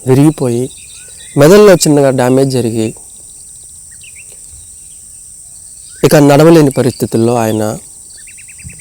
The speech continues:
అలా బెడ్ మీదే ఉంటూ ఏడు సంవత్సరాల నుంచి కాలం గడుపుతున్నారని చెప్పి మా ఫ్రెండ్ నాకు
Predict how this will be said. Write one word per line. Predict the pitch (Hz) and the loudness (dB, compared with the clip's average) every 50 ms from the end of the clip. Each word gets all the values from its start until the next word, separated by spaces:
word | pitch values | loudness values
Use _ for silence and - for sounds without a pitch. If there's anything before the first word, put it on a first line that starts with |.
| - - - | -14 -8 -4
అలా | 127 127 131 127 | 0 0 0 0
బెడ్ | 127 127 131 123 135 | 0 0 0 2 2
మీదే | 139 143 143 143 143 131 | 2 2 2 2 2 0
ఉంటూ | 127 120 117 117 123 120 123 | 0 -2 -4 -4 -4 -2 0
ఏడు | 123 131 139 143 | 2 2 2 2
సంవత్సరాల | 135 - 131 139 147 - 156 160 143 | 2 0 -2 -4 -4 -4 -4 -4 -2
నుంచి | 135 123 120 123 - 127 117 | -4 -4 -6 -6 -6 -6 -6
కాలం | - - 127 123 120 117 120 113 123 | -6 -6 -6 -4 -4 -4 -4 -4 -4
గడుపుతున్నారని | 117 120 - - 123 120 117 113 110 107 110 - - | -4 -4 -4 -4 -4 -4 -4 -4 -6 -6 -6 -6 -8
చెప్పి | 107 - - 113 110 110 120 - - - - - - - - - - - - - - - - - - - | -8 -8 -6 -6 -6 -8 -10 -14 -20 -20 -20 -20 -20 -20 -20 -20 -20 -20 -20 -20 -20 -20 -20 -16 -8 -4
మా | 127 139 | -2 -2
ఫ్రెండ్ | 135 143 180 196 214 196 | 0 0 2 2 2 2
నాకు | 175 135 120 - | 0 -2 -6 -6